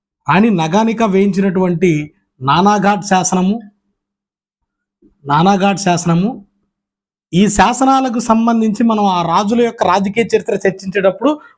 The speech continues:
పూర్తి స్థాయిలో డిస్కస్ చేద్దామండి. నేను ఇక్కడ మీకు ఈ శాతవాహనుల గురించి అధ్యయనం చేయడానికి మనకి ఏ విధమైనటువంటి శాస్త్రాలు మనకు ఉన్నాయనేటువంటి విషయాన్ని నేను మీకు ఇక్కడ చెప్తాను. రెండోది, దాంతోపాటు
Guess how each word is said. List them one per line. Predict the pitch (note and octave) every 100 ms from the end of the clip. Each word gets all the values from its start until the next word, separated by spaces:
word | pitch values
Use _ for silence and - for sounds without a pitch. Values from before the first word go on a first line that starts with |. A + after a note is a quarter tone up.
| -
పూర్తి | C4 G3 F#3+
స్థాయిలో | - A3+
డిస్కస్ | A3 F3 - G3+ F#3+
చేద్దామండి. | D#3+ D#3+ C#3 A#2 A2 _
నేను | E3 G3
ఇక్కడ | G3 A3+
మీకు | A3 A3 B3+ D#4+ - - - -
ఈ | F#3 G#3 G3+
శాతవాహనుల | G#3 F#3 A3+ B3 B3 A#3 A#3+
గురించి | A3 A3 F#3+
అధ్యయనం | F3 G#3 G#3+ G3
చేయడానికి | G3 F#3 F#3 G3
మనకి | A#3 F#3+ F3+ F#3+ E3+ D#3+ - -
ఏ | C#3+ A#3
విధమైనటువంటి | B3+ B3+ B3 A#3+ G#3 A3 G#3+ G#3+ D3+
శాస్త్రాలు | F3+ G3+ G#3+ G#3 G3+
మనకు | F#3+ F3+
ఉన్నాయనేటువంటి | F3+ G3 F#3+ E3+ F3 E3
విషయాన్ని | E3 A3+ A#3
నేను | G3
మీకు | E3+ D3+ C#3+ - - -
ఇక్కడ | D3+
చెప్తాను. | F3 D3 - B2+ A#2 _ _ D#3+
రెండోది, | G3 G3 D3
దాంతోపాటు | C3 E3+ G3 G#3+ G3+ F#3 E3 D3+